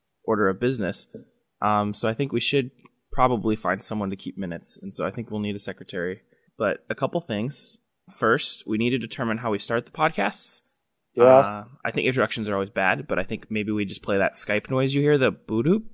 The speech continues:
Speaker 1: boo-doop.
Speaker 2: Boo-doop.
Speaker 1: So everyone
Speaker 2: Boo-doop.
Speaker 1: understands how amateur we are. I think we should unabashedly use the, that noise.
Speaker 2: Okay, use the Skype noise to probably begin and end the podcast.
Speaker 1: Yeah,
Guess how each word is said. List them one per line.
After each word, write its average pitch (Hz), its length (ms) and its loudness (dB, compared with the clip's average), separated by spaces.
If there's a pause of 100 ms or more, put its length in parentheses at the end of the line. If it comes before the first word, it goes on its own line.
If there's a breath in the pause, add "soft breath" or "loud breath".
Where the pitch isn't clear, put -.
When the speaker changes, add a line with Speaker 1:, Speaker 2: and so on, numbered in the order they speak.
(140)
Speaker 1:
boo-doop. 143 240 4
Speaker 2:
Boo-doop. 202 420 4 (340)
Speaker 1:
So - 160 0
everyone 123 380 4
Speaker 2:
Boo-doop. 254 120 2
Speaker 1:
understands 110 480 2
how 110 120 0
amateur 101 460 -2
we 104 140 0
are. 117 260 0 (540)
I 117 80 0
think 139 180 0
we 143 60 2
should 135 180 -2 (100)
unabashedly 101 1040 -2 (200)
use 92 460 -6 (100)
the, 76 200 -6
that 82 160 -2
noise. 90 380 -8 (540)
Speaker 2:
Okay, 120 320 6
use 143 180 6
the 151 60 6
Skype 139 320 6
noise 135 260 2
to - 220 0
probably 139 420 6 (180)
begin 139 380 4
and 127 300 4
end 113 240 6
the 113 80 2
podcast. 120 680 0 (240)
Speaker 1:
Yeah, 104 340 -2